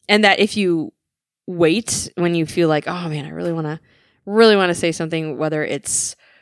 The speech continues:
um, about a dating relationship or in your, in your family or in a job situation, that if it just doesn't <laughs> seem peaceful to actually speak, that,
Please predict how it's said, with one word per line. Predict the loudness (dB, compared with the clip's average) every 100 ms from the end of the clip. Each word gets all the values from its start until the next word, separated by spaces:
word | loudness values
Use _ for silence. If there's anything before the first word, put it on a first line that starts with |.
| _ -8
um, | -6 -6 -6 -4
about | -2 0
a | 0
dating | 0 0 0
relationship | 0 -2 -4 -8 -4 -2 -4 -6 -8
or | -4 -2 -2 -2
in | -4 -8
your, | -8 -10 -8
in | -8
your | -10
family | -8 -6 -4 -6 -6 -8
or | -10
in | -10
a | -8
job | -6 -6
situation, | -8 -8 -4 -4 -4 -8 -14 _ _ _ _ _ _ _ _ _ _
that | -2 -2 -2 _ -6
if | -4
it | -4
just | -8 -2
doesn't | 0 0 -4
<laughs> |
seem | -4 0 0
peaceful | 0 0 0 0 -2
to | -2
actually | -2 -4 -10
speak, | -8 -4 -4 -4 -20 _ _ _ _ _ _ _ _
that, | -2 0 -2 -6 -14